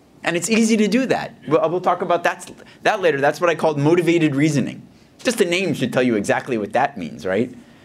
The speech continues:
Motivated reasoning. We don't decide what does the data say, and then what can we learn from that. What we say is, what do we want the answer to be? And then how do we manipulate the data so that we proved it? And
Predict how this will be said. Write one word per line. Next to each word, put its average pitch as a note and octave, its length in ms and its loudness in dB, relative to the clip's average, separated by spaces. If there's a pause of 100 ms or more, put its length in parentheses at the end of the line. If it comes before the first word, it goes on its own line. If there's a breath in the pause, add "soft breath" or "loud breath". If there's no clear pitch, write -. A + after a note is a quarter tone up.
(160 loud breath)
Motivated E3 540 2
reasoning. C#3+ 520 0
We F3 120 2
don't A3+ 220 0
decide E3 480 0
what E3+ 160 2
does E3 160 0
the D#3+ 80 0
data D3 260 0
say, D#3+ 360 -2 (520)
and C3+ 120 0
then D#3 120 2
what D#3+ 120 0
can D#3 100 -6
we D#3 80 0
learn C#3+ 260 0
from F#2+ 180 -10
that. D#2 180 -10 (400 soft breath)
What E3 140 2
we F3 80 0
say E3+ 180 -2
is, C3 120 -2
what E3 120 2
do E3+ 40 -4
we E3 100 0
want A3+ 240 0
the D3+ 140 -4
answer A2+ 260 -4
to F#2+ 80 -6
be? E2+ 300 -8 (540)
And C3+ 100 0
then C#3+ 100 0
how F3+ 140 0
do F#3 60 -4
we F3 120 2
manipulate E3 560 0
the C#3 60 -2
data D3 340 2
so B2 160 -4
that A#2+ 180 -2
we A#2 60 -4
proved A2+ 360 -4
it? - 80 -16 (1300 loud breath)
And C#3 640 -2